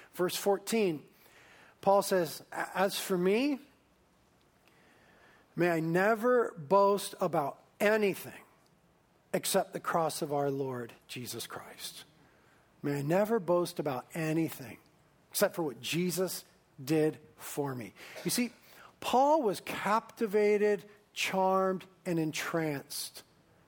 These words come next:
by what Christ had done for him on the cross rather than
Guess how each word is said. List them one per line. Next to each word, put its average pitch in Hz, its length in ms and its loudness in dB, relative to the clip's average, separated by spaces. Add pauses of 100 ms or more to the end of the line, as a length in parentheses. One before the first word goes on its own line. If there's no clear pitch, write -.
(840)
by 180 160 6
what 170 260 2
Christ 226 600 0
had 190 160 -2
done 190 200 2
for 202 380 2
him 196 240 -2
on 185 160 0
the 185 80 -2
cross 160 400 -2 (240)
rather 202 680 4
than 139 320 -2